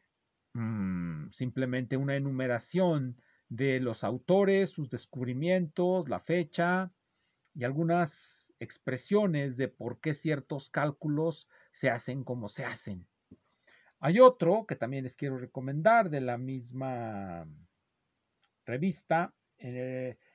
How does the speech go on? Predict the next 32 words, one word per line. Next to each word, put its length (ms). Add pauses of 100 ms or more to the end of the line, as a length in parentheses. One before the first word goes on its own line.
el 140
de 80
Víctor 320
Katz 260
es 80
del 140
ochenta 340
y 80
cinco, 280
se 100
llama 240
Formas 480
diferenciales 720
de 80
Cartan 480
a 80
de 100
Ram, 480 (600)
es 400
de, 680
es 160
el 320 (400)
volumen 460
treinta 340
y 80
tres, 260
número 400
cuatro 520
del 100
ochenta 380
y 40
cinco. 560